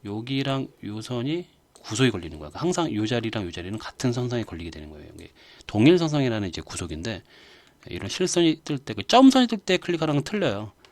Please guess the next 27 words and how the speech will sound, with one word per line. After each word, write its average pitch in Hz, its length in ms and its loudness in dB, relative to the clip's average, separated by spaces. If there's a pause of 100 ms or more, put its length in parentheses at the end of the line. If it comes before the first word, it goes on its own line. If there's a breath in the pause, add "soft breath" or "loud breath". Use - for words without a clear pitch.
(480 soft breath)
이렇게 156 260 2
가면은 113 640 -2
이게 - 120 -12 (280)
점선이 226 400 -2
뜰 175 160 -14
때랑은 143 340 -2
좀 110 160 -8
약간 - 180 -8
틀린 208 260 -4
의미예요. 82 360 -6
이런, 117 260 -6
이런 131 220 -2
점선은, 165 600 -4 (720 soft breath)
그러니까 - 180 -16
이런, 117 200 -8
이런 135 260 -2
점선은 180 480 -4
이제 110 120 -4
가상으로 131 440 0
보여주는 95 480 -4
거예요. 78 320 -14
이건, 85 260 -14
이거는 107 300 -6
여기 92 180 -10
중간이랑 107 1200 -6
똑같은 170 420 -4
위-, - 40 -6